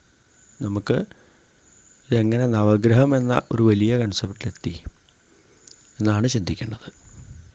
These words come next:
നവഗ്രഹങ്ങളെ പറ്റി ചിന്തിക്കുമ്പോൾ ആദ്യമായിട്ട് ചിന്തിക്കേണ്ടത്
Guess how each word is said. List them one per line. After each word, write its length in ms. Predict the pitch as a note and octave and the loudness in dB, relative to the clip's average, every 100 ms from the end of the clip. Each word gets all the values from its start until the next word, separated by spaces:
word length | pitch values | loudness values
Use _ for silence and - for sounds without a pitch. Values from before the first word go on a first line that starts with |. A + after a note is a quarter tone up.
| _ _ _ _ - - _ _ - | _ _ _ _ -18 -18 _ _ -4
നവഗ്രഹങ്ങളെ 640 | A2+ A#2+ B2 C#3 D3+ D#3 E3 | 0 0 6 6 8 4 0
പറ്റി 220 | D#3 D#3 | -2 -4
ചിന്തിക്കുമ്പോൾ 640 | C#3+ A#2+ A#2 A#2+ A#2+ D#3+ - _ _ _ _ _ _ _ _ - | -6 -4 -6 -6 -4 -6 -8 _ _ _ _ _ _ _ _ -6
ആദ്യമായിട്ട് 720 | G#2+ G2+ A2 E3 D3+ C#3 C3 | -6 -4 2 4 4 -2 -4
ചിന്തിക്കേണ്ടത് 720 | A#2 G2+ G2 G2 F#2+ F#2+ F#2+ | -4 -6 -6 -6 -6 -8 -10